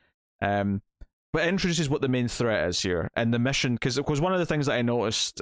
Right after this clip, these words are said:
if you're, if you're paying attention during the pages where all the lanterns are getting their new orders, some are being assigned to s-, like, you know, a new planet or a new sector. Some just say quest. And I did think to myself, "What does quest mean? What, what, what is quest?"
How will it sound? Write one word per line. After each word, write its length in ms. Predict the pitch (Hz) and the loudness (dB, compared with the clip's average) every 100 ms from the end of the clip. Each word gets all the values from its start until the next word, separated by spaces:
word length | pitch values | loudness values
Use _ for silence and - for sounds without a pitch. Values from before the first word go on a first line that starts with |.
| - | -2
if 180 | 113 - | -2 0
you're, 120 | 120 | 0
if 100 | 113 | 0
you're 80 | 127 | -2
paying 140 | 147 | 0
attention 480 | 135 123 117 113 113 | 0 0 0 0 0
during 240 | 110 110 | 0 0
the 80 | 107 | 0
pages 380 | - 107 107 104 | 0 0 0 0
where 100 | 107 | 0
all 80 | 107 | 0
the 80 | |
lanterns 340 | 101 101 104 110 | 0 0 0 0
are 40 | |
getting 180 | 107 101 | 0 -2
their 80 | 101 | 0
new 160 | 101 | 0
orders, 460 | 95 98 117 127 - _ _ _ _ | 0 0 0 -2 -4 _ _ _ _
some 220 | - 156 | -2 0
are 100 | 160 | 0
being 160 | 147 139 | 0 0
assigned 460 | 123 - 120 127 | 0 0 0 0
to 80 | - | -2
s-, 120 | 123 - | -4 -4
like, 200 | - 104 | -6 -4
you 80 | 123 | -2
know, 100 | 101 - - | -2 -2 -2
a 80 | |
new 160 | 107 110 | 0 0
planet 420 | - 110 107 107 | 0 0 2 0
or 140 | 82 101 | 0 0
a 20 | |
new 100 | 104 | 0
sector. 520 | - 104 - 98 82 _ _ _ _ _ | 0 -2 -2 -2 -2 _ _ _ _ _
Some 560 | - 147 156 165 160 139 | -2 0 0 2 0 -2
just 220 | - 139 - | -2 -2 0
say 160 | 117 | -2
quest. 760 | - - 110 85 - - - - _ _ _ _ _ _ | -2 -2 0 0 -2 -4 -6 -14 _ _ _ _ _ _
And 80 | 135 | -2
I 60 | 127 | 0
did 180 | 160 | 0
think 200 | - 143 | 0 -2
to 80 | 135 | -2
myself, 320 | 117 - 107 | -2 0 0
"What 60 | 135 | 0
does 120 | 131 | -2
quest 420 | - - 113 - | -2 -2 -2 -2
mean? 240 | 95 78 73 _ _ - | -2 -2 -4 _ _ -2
What, 100 | 123 | 0
what, 160 | 127 | 2
what 120 | 131 123 | 0 0
is 100 | - | -2
quest?" 580 | - 110 87 - - | -2 -2 -2 -4 -6